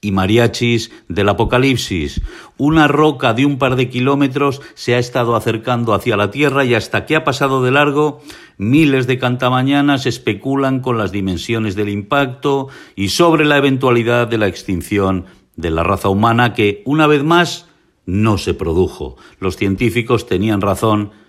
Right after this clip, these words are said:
y los profetas no. Cuando todos los indicadores nos empujan hacia el pesimismo, creo que es hora ya de llevar la contraria, de remar en la dirección opuesta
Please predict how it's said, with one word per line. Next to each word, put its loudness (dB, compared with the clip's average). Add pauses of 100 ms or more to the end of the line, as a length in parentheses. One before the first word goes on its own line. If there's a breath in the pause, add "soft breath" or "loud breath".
(140 soft breath)
y -4
los -4
profetas -4 (240 soft breath)
no. 0 (460 soft breath)
Cuando 0
todos 2
los 0
indicadores 0
nos -2
empujan -2
hacia -2
el -2
pesimismo, -2 (120)
creo 0 (280 loud breath)
que 2
es -2
hora 4
ya 2 (200 loud breath)
de -2
llevar 2
la 2
contraria, 0 (160 loud breath)
de 0
remar 2 (180 loud breath)
en -2
la 2
dirección 0
opuesta 0